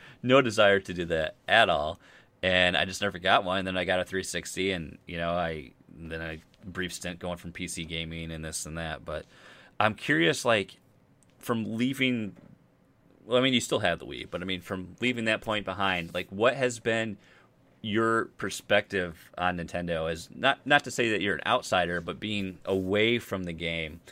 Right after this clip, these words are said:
I'm curious of, like, what that brand is like to you as, from someone that's not actively in that ecosystem. That's not, you know, it's not like when you log on to the, the, your computer for the day or you're checking your phone, you're not,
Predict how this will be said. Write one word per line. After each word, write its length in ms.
I'm 120
curious 360
of, 100
like, 200
what 200
that 280
brand 720
is 240
like 480
to 120
you 380
as, 360
from 140
someone 280
that's 240
not 380
actively 580
in 280
that 320
ecosystem. 640
That's 240
not, 240
you 80
know, 80
it's 100
not 80
like 160
when 140
you 280
log 280
on 220
to 400
the, 80
the, 220
your 160
computer 460
for 120
the 80
day 300
or 140
you're 100
checking 320
your 80
phone, 280
you're 120
not, 260